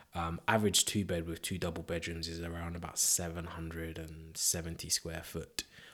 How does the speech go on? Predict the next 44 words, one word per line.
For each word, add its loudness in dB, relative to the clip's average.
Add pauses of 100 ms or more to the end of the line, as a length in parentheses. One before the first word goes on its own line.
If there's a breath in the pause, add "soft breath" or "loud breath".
(120)
on -2
average, 0
and -4
then 0
a -4 (180)
three 6
bedroom 2
is -2
anywhere 0
between -2
nine 0
hundred -2
to -2
about -6
twelve -4
hundred -6
square -4
foot. -6 (380 loud breath)
If -2
you're 4
on 4
the 2
twelve 2
hundred 0
square 0
foot -4
side 2
of -6
things, -2
you're -4
gonna -4
have -6
three -6
double -6
bedrooms. -2
If -6
you're -6
lower -2
than, -6 (260 loud breath)
like, -8
a -8
thousand -4
square -2
foot, -4